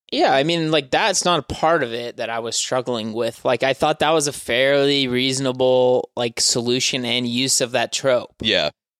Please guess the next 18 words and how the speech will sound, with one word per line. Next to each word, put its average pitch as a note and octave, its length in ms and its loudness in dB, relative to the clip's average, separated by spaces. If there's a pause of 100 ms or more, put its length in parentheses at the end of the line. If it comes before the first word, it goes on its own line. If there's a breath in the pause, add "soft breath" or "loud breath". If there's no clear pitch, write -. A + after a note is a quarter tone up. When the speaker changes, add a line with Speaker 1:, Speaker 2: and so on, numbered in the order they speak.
(400)
Speaker 1:
Right? B2 280 -2
Like, B2+ 180 -2
Speaker 2:
Mm-hmm. A#2+ 420 -10
Speaker 1:
definitely D3 400 0
better C3 260 2
than, B2+ 200 -2
like, A#2+ 220 -2
yeah, E3 140 0
they C#3 140 4
actually D3+ 480 2
are C3 260 4
animals. B2+ 840 -2
<laughs> D#3+ 60 0
Speaker 2:
Yeah, C3+ 240 2
right. B2 360 0
'Cause, C#3+ 220 -4
and D3+ 160 0
then D#3 140 -2